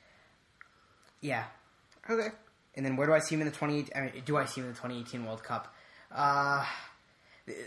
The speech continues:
Speaker 1: the whole thing is if Dempsey plays, which I still have hope for. Some people don't. But if Dempsey plays, Altidore's not there. If Dempsey's not,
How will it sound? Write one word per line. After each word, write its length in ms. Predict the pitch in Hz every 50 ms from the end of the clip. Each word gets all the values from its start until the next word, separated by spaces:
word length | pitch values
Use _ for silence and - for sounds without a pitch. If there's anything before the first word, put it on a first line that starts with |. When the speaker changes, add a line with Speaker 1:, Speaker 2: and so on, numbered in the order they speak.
| 135 170
Speaker 1:
the 80 | 180
whole 180 | 175 - 226 254
thing 200 | 208 254 247 240
is 140 | 220 185 165
if 180 | 175 151 127
Dempsey 400 | - 143 139 151 147 - - 143
plays, 480 | 131 - - 127 120 113 107 104 107 113
which 320 | 123 131 - - - - - - _ _ _ _ _ _ _
I 300 | - 127 147 165 180 185
still 260 | - - - 170 156 147
have 100 | 135 -
hope 220 | - 117 117 113 -
for. 380 | - 127 120 113 117 120 117 117
Some 180 | - 123 120
people 240 | 117 127 120 - 123
don't. 340 | 107 113 110 113 117 113 - - - - - - - - - -
But 100 | 151 160
if 100 | 156 -
Dempsey 320 | 208 220 220 220 - 233
plays, 440 | - - 190 185 185 180 180 170 - - - -
Altidore's 420 | - 139 147 135 143 143 143 131 127
not 220 | 131 127 120 -
there. 400 | - 135 131 127 127 127 123 - - - - - - -
If 100 | 131 -
Dempsey's 360 | 147 147 143 - 147 139 131
not, 280 | 147 151 156 160 -